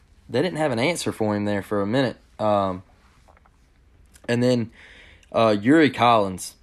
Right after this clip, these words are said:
the guard, an absolute, absolute gamer, stud. Um, he had thirteen, twelve, and eight last night. Dude had twelve rebounds. Uh, <coughs> and, uh, excuse me,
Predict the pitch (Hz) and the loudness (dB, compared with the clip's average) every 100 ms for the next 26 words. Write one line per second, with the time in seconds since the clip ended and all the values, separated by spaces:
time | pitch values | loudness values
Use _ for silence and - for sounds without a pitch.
0 | _ 107 104 104 107 104 90 87 - _ | _ -6 -4 2 4 4 0 -6 -20 _
1 | _ _ _ 113 123 - 131 135 123 113 | _ _ _ -4 -2 2 2 2 0 0
2 | 101 - _ - 131 147 139 - 123 117 | -2 -6 _ 0 4 4 4 2 0 0
3 | 110 95 104 98 90 85 - - - - | 0 -2 -2 -2 -6 -10 -14 -16 -8 0
4 | 120 98 95 - - - - _ - 117 | 2 2 -2 -10 -20 -20 -20 _ 0 4
5 | 110 98 113 139 123 - 135 135 131 123 | 4 2 2 2 4 4 2 2 -2 -2
6 | 113 - 120 123 113 101 - _ _ 107 | -4 2 6 6 4 0 -10 _ _ -2
7 | 120 - 95 92 92 92 - 185 151 107 | -2 -2 -4 -4 -6 -4 -2 2 2 0
8 | - 127 120 104 113 101 92 87 - _ | 2 4 4 2 -2 -2 -6 -8 -16 _
9 | 104 104 92 - - - - _ - - | -2 -2 -2 -6 -6 -6 -14 _ -14 -14
10 | - _ _ - - - - _ - 113 | -20 _ _ -20 -20 -20 -20 _ -8 -4
11 | 113 107 104 98 92 92 - 147 117 85 | -2 0 0 -2 -4 -6 -2 2 2 0